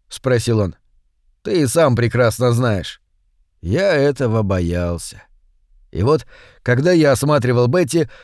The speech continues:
в комнату вошел Мори и встал в ногах ее постели.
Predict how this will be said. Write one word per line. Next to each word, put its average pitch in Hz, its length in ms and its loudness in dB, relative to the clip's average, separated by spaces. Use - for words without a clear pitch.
в - 140 -20
комнату 160 440 0
вошел 147 360 2
Мори 120 540 2
и 92 100 -8
встал 156 320 0
в 123 80 2
ногах 127 420 2
ее 123 180 2
постели. 87 600 -4